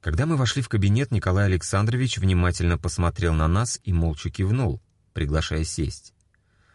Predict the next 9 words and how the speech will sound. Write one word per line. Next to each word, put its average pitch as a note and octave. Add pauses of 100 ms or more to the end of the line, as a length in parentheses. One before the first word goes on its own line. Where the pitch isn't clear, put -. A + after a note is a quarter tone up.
(160)
Взгляд D2+
у D2+
него D2+
был D2
сосредоточенный, D2 (440)
мне D#2
даже D2+
показалось, D2
суровый. E2